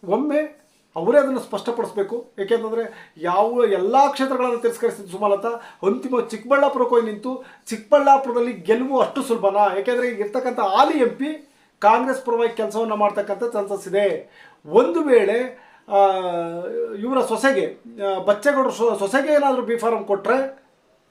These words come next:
ಬಚ್ಚೇಗೌಡರು ಸೊಸೆ ಪರವಾಗಿ ಕೆಲಸವನ್ನ ಮಾಡ್ತಾರೆ. ಕೊಡ್ಲಿಲ್ಲ ಅಂದ್ರೂ ಕೂಡ ಈಗಾಗಲೇ ಅವ್ರ ನಿವೃತ್ತಿಯನ್ನ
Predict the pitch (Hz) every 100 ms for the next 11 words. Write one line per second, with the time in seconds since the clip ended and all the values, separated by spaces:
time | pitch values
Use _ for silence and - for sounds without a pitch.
0 | _ _ _ 151 190 190 262 226 214 240
1 | 196 220 233 226 214 202 196 202 202 202
2 | 202 196 196 190 190 156 - - - _
3 | 185 208 277 330 302 269 262 254 240 233
4 | 269 254 247 233 233 226 247